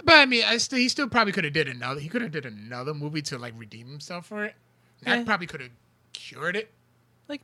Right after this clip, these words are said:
Speaker 2: me, like, he, he, he's a talented dude. Like, he, I think he did some, like, bit parts here and there.
Speaker 1: Oh, okay.
Speaker 2: But, yo, like, but yeah, all I gotta say is, like, you toxic fans out there, number one, y'all ain't real fans. Stop, shut the fuck up.
Speaker 1: Mm,
Speaker 2: Stop
Speaker 1: okay.
Speaker 2: it. Get some help.
Speaker 1: Can we smile?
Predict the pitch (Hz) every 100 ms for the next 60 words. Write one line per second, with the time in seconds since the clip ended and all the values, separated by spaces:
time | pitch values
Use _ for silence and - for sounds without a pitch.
0 | - 202 240 240 - 311 - 214 247 302
1 | 440 - 214 185 127 160 117 160 190 -
2 | 269 185 170 143 104 85 107 - - 120
3 | - 135 131 135 147 151 190 160 156 120
4 | - - _ _ - 107 110 _ 120 180
5 | 123 98 98 95 92 - - - _ _
6 | _ - 120 143 104 156 165 156 165 160
7 | 131 - 147 139 139 143 - 143 139 143
8 | - 147 143 - - 123 127 123 117 104
9 | 117 127 120 98 110 101 - 104 92 85
10 | - - - 107 - - 107 - 98 95
11 | 82 _ _ _ - - - 101 87 90
12 | - - - _ _ - - _ _ -
13 | - 101 95 76 76 _ _ 190 196 -
14 | 196